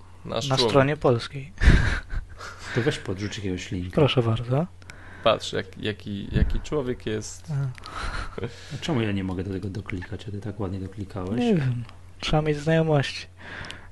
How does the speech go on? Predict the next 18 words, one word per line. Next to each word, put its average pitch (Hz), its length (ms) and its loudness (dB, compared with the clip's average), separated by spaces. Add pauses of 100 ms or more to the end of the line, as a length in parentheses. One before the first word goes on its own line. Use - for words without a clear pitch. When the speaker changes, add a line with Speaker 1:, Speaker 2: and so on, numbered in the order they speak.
Speaker 2:
<laughs> - 80 -4 (1040)
Speaker 1:
No. 120 340 0 (120)
Speaker 3:
Ale 120 200 4
to 120 120 2
jest 135 160 2
ten 131 160 4
poprzedni? 135 1040 0 (560)
Czy - 120 -2
to 117 100 -2
ten, 101 300 2
już 101 140 -2
ten 104 200 0
nowy? 92 320 -4 (320)
Speaker 2:
To 120 140 0
jest - 320 0
ten 202 220 4
nowy 120 260 -2 (100)
już. - 200 -12